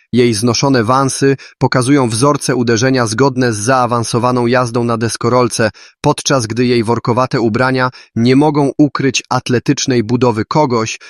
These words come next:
kto spędza poważny czas na kółkach. Najbardziej wymowne są jej ręce, zrogowaciałe w konkretnych miejscach, które pochodzą tylko z lat trzymania grip tape.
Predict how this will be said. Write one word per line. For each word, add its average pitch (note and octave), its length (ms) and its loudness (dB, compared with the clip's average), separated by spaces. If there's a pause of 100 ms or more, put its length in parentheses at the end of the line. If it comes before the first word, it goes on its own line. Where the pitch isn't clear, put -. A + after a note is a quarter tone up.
(120)
kto B2+ 200 -4
spędza C3+ 440 0
poważny A#2+ 560 0
czas A2 260 -2
na A2 120 0
kółkach. - 640 -2 (140)
Najbardziej A2+ 640 0
wymowne A#2+ 500 0 (520)
są C3 240 0
jej B2 240 2
ręce, C3 480 0 (220)
zrogowaciałe B2+ 920 0
w - 60 -18
konkretnych A#2 600 -4
miejscach, B2 580 -2
które B2+ 260 -2
pochodzą A#2+ 520 -2
tylko C3 320 -2
z G2+ 100 -4
lat A2+ 300 -2
trzymania A2+ 500 -2
grip G#2+ 360 -4
tape. - 400 -10